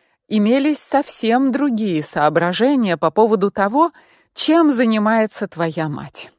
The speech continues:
Как-то поздним вечером, когда я примчалась из Эстермальма, ты сидела на кухне и ждала меня. «Мам, присядь, пожалуйста», попросила ты, и я, повесив пальто на спинку стула,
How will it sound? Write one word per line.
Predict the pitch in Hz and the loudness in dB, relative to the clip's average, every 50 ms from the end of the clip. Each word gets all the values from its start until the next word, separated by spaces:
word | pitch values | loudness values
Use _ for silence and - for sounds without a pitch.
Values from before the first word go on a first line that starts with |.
| _ _ _ _ _ _ _ _ - | _ _ _ _ _ _ _ _ -4
Как-то | - 311 359 _ - 240 | -4 -4 -4 _ -6 -4
поздним | - - 262 285 214 214 185 165 151 | -2 0 0 0 0 -2 -2 -4 -4
вечером, | 143 143 123 139 - - - 151 196 220 247 | -6 -8 -8 -8 -8 -8 -8 -8 -8 -8 -10
когда | - 147 147 147 151 190 | -8 -8 -4 -2 0 0
я | 214 - 170 | 0 0 -4
примчалась | 156 - 160 147 160 - - 202 196 202 175 165 - - - | -4 -4 -4 -6 -4 -4 -4 -2 -2 -2 -2 -4 -6 -8 -10
из | - 180 160 147 - - | -8 -8 -6 -6 -6 -6
Эстермальма, | 190 196 185 - - 160 135 139 151 175 208 254 277 285 302 311 _ _ _ _ _ _ _ _ _ _ _ _ _ _ _ _ | -6 -6 -6 -8 -10 -10 -10 -8 -6 -4 -4 -4 -4 -4 -4 -6 _ _ _ _ _ _ _ _ _ _ _ _ _ _ _ _
ты | - 339 392 370 | -2 0 0 0
сидела | - - 262 202 208 262 294 311 294 | 0 0 0 2 4 4 4 4 4
на | 277 240 202 | 4 2 0
кухне | 190 - - 294 302 - - 262 247 - | 0 -2 -4 -6 -4 -4 -4 -4 -4 -2
и | - 220 | -2 -4
ждала | 208 165 139 170 160 151 135 135 - | -4 -2 -2 -2 -2 -2 -4 -10 -12
меня. | - - 135 151 160 - - _ _ _ _ _ _ _ _ _ _ _ _ _ _ _ _ _ _ _ _ _ _ _ _ _ - | -12 -12 -12 -14 -14 -18 -20 _ _ _ _ _ _ _ _ _ _ _ _ _ _ _ _ _ _ _ _ _ _ _ _ _ 0
«Мам, | 285 311 262 226 | 4 4 4 4
присядь, | - 254 285 294 - - 196 165 - | 2 0 -2 0 0 0 0 0 -2
пожалуйста», | - 160 160 156 160 139 131 143 - - - 135 | -4 -6 -6 -6 -6 -6 -8 -8 -8 -10 -10 -8
попросила | - - 147 - 180 175 - - - 156 160 185 | -8 -6 -6 -4 -4 -4 -4 -4 -4 -2 -2 -2
ты, | - - 302 330 330 _ - - _ _ _ _ _ _ _ _ | -2 -2 -4 -4 -4 _ -14 -20 _ _ _ _ _ _ _ _
и | - 214 | -2 -2
я, | 208 202 185 165 165 175 165 180 240 | 0 0 0 0 2 2 2 2 0
повесив | - - 202 156 127 147 156 175 - - 156 - | -2 -4 -4 -4 -2 -2 -2 -2 -2 -4 -6 -6
пальто | - - 151 143 139 - - 175 180 185 | -6 -4 -4 -4 -4 -2 0 0 0 0
на | 165 151 | 0 -4
спинку | 147 - - - 160 156 147 143 - 147 | -6 -8 -6 -4 -4 -4 -4 -6 -8 -6
стула, | - - - - 220 247 269 285 311 320 | -8 -6 -4 -4 -2 0 2 2 0 0